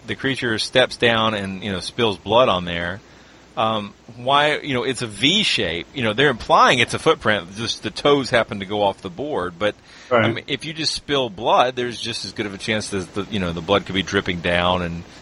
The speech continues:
Speaker 1: make a shape. I mean, it, it's, your mind is saying, "Oh, that's a footprint." That's, you know, that's, that, and you're filling in the blanks.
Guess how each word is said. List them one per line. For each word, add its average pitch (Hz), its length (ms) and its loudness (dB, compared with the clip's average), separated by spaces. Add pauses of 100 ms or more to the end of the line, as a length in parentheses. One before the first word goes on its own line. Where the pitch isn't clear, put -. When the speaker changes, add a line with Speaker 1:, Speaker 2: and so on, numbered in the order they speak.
(120)
Speaker 1:
make 95 220 -4
a 92 80 -8
shape. 90 420 -4
I 120 40 -8
mean, 120 140 -8 (260)
it, 175 240 -4
it's, 185 280 -2
your 165 300 0
mind 160 560 0
is 127 120 -4
saying, 127 440 -2
"Oh, 131 100 -2
that's 139 200 0
a 127 60 -6
footprint." 101 680 -4
That's, 107 260 -10
you 113 120 -10
know, 92 100 -8
that's, 110 300 -2
that, 117 240 -2 (140)
and 113 200 -8
you're 120 120 -6
filling 139 300 2
in 117 60 -2
the 104 80 -6
blanks. 110 580 -4